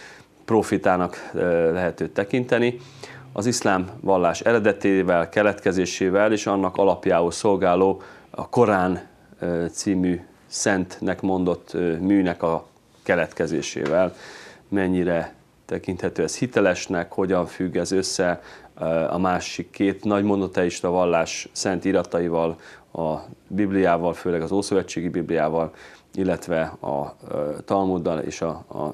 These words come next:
zsidóságnak az eredetével. Ö, bevezetőképpen csak annyit, hogy, ö, tudomásom szerint három fő elmélet, három fő tézis létezik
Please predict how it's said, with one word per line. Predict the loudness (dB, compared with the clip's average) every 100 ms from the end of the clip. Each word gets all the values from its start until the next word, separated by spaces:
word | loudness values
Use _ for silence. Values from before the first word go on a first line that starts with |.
| -4
zsidóságnak | -4 -2 -2 -2 -2 -4 -6
az | -2
eredetével. | -2 -2 -4 -4 -4 -6 -10 _ -20 -16 -16 -18 -12
Ö, | 0 4 6 6 4 4
bevezetőképpen | 4 6 4 2 2 2 2
csak | 2 0
annyit, | 2 4 4 2
hogy, | 0 2 4 4 4
ö, | 4 6 4
tudomásom | 2 2 4 2 0 -4
szerint | 0 2 2 2
három | 4 4 4 0
fő | 0 4
elmélet, | 6 6 4 4 2 2
három | 0 2 0
fő | -4 -2
tézis | 0 0 0 0
létezik | 0 2 0 2 0